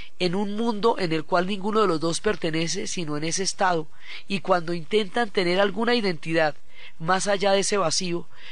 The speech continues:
es cuando se, se destruye todo entre ellos de una manera totalmente dramática. La música de Gato Barbieri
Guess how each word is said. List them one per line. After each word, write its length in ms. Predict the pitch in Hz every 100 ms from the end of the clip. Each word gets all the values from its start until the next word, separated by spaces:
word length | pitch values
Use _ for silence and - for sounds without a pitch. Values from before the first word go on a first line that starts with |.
| -
es 160 | 170 -
cuando 240 | 196 185
se, 140 | 165 156
se 160 | - 175
destruye 480 | 151 - 196 185 190
todo 300 | 202 190 196
entre 300 | 175 160 156
ellos 200 | 170 170
de 80 |
una 120 | 180 185
manera 340 | 160 156 175
totalmente 560 | 170 151 151 160 160 180
dramática. 580 | 151 170 175 - - - - - - - -
La 200 | 165 160
música 600 | 214 226 247 - 233 -
de 140 | 170
Gato 400 | 160 175 - 180
Barbieri 560 | 143 147 147 147 127 -